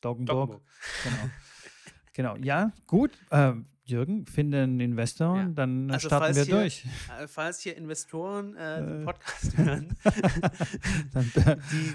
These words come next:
Speaker 2: die hunderttausend Euro zur Verfügung haben, gegebenenfalls auch ein bisschen weniger und an eine, eine digitale Tennis-Erfolgsgeschichte aus dem Schwabenland glauben,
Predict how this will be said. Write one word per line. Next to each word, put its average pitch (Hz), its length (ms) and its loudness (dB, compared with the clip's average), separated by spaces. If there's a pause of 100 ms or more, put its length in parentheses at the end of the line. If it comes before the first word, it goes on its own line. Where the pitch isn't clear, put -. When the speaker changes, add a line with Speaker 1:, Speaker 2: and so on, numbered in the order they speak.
Speaker 2:
die 165 60 -10
hunderttausend 175 540 -6
Euro 160 220 -2
zur 131 160 -12
Verfügung 120 360 -10
haben, 123 320 -10
gegebenenfalls 135 560 -12
auch 123 120 -16
ein 120 80 -16
bisschen 120 260 -12
weniger 120 560 -10
und 139 340 -12
an 127 140 -10
eine, 123 120 -8
eine 123 240 -8
digitale 143 680 -10
Tennis-Erfolgsgeschichte 135 1400 -14
aus 135 240 -12
dem 135 120 -16
Schwabenland 120 580 -14
glauben, 113 520 -14